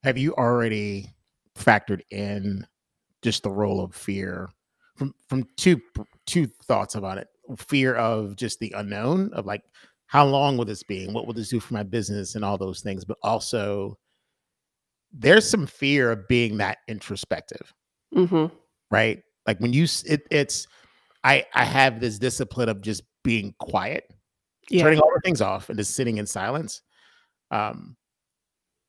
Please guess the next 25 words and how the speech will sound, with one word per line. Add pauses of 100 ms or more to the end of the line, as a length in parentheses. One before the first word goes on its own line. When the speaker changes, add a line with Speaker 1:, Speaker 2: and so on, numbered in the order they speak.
(200)
Speaker 1:
for
some
people,
that's
really
scary
'cause
now
you
have
to
confront (840)
what's
there. (160)
Speaker 2:
Yeah. (280)
Speaker 1:
So
within
the
inner
game
plan,
have
you
thought
about,